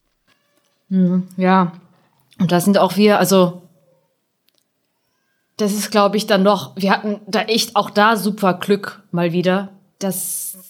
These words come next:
sie jetzt so alt ist, wie sie ist. Ich glaub, wenn sie jetzt ein Jahr älter wär, wär das nochmal eine ganz andere Belastung. Oder wenn man natürlich mehr Kinder hat, die dann noch alle jung sind.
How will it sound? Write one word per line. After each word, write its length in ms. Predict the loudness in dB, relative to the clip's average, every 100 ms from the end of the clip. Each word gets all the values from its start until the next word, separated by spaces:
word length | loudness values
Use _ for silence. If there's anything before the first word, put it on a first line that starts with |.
| -14
sie 400 | -10 -6 -2 2
jetzt 360 | 2 0 -4
so 200 | 0 2
alt 240 | 2 0 0
ist, 160 | -6
wie 80 | -6
sie 140 | -6 -4
ist. 260 | -4 -4
Ich 140 | -10 -4
glaub, 240 | -2 -2
wenn 120 | -2
sie 60 | -2
jetzt 140 | -2
ein 180 | -2 0
Jahr 80 | 2
älter 300 | 2 2 -2 0
wär, 220 | 0 0
wär 80 | -2
das 180 | -2
nochmal 260 | -2 -2 0
eine 120 | -2
ganz 180 | -2 -4
andere 320 | -4 -4 -6
Belastung. 460 | -4 -4 -4 -6 -6
Oder 160 | -4
wenn 100 | 0
man 100 | 2
natürlich 340 | 2 2 -2 0
mehr 180 | 0 0
Kinder 340 | 0 0 0
hat, 280 | 0 -4 -4
die 60 | -6
dann 120 | -6
noch 140 | -6
alle 180 | -6 -6
jung 280 | -6 -4 -6
sind. 320 | -6 -8 -8